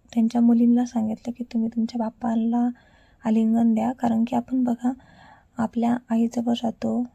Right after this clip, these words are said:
आईच्या गळ्यात पडून रडतो, आईला आपले सुखदुःख सांगतो, पण बापाजवळ कोणी जात नाही आणि बापाशी कोणी इतकं जवळीक म्हणजे सा-, अ, जवळ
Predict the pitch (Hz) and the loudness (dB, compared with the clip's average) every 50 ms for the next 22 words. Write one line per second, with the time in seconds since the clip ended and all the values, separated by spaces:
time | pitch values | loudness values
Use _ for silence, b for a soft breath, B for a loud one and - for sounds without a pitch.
0 | _ - 262 226 220 - - 240 226 220 220 226 233 - - 226 226 226 226 233 | _ -6 -4 -4 -4 -4 -4 -4 -2 -2 -2 -2 -4 -4 -4 -2 -2 0 0 0
1 | 220 220 214 - - - 220 220 233 240 - _ _ _ - 233 220 220 214 220 | -2 -2 -4 -6 -8 -6 -6 -6 -6 -8 -10 _ _ _ -6 -4 -4 -2 -2 -4
2 | 220 - - 247 240 - - 240 214 - - 247 240 - - 240 226 220 - - | -4 -4 -4 -4 -4 -4 -6 -10 -10 -8 -10 -10 -10 -6 -2 -2 -2 -2 -2 -4
3 | 233 240 - 254 247 b b b b b b b b b - 233 214 - - 240 | -6 -6 -6 -10 -10 b b b b b b b b b -4 -2 -2 -2 -2 -2
4 | 233 240 240 247 240 240 - 240 233 233 240 240 - 233 226 - - 254 240 226 | 0 0 0 0 -2 -2 -2 0 2 2 0 0 -2 -6 -6 -4 -2 0 0 0
5 | 214 214 240 247 _ _ _ _ _ _ _ _ _ _ _ _ _ _ - 226 | 0 -2 -4 -6 _ _ _ _ _ _ _ _ _ _ _ _ _ _ -6 -4
6 | 226 226 220 214 208 - 233 226 - - 247 247 - 240 233 247 233 226 233 - | -2 -2 -2 -4 -6 -4 -6 -6 -6 -8 -12 -8 -4 0 2 2 2 0 -2 -6
7 | - - 247 240 - 240 226 226 233 226 233 240 247 247 _ - 226 233 233 233 | -6 -6 -6 -4 -4 -4 -4 -2 -2 -2 -2 -2 -4 -4 _ -6 -2 -2 0 -2
8 | 240 - 240 240 240 233 - - - - 226 226 226 233 - _ - 196 - - | -2 -4 -4 -4 -4 -4 -6 -10 -8 -4 -2 0 0 -2 -4 _ -16 -8 -4 -2
9 | 233 226 233 233 | -2 0 0 0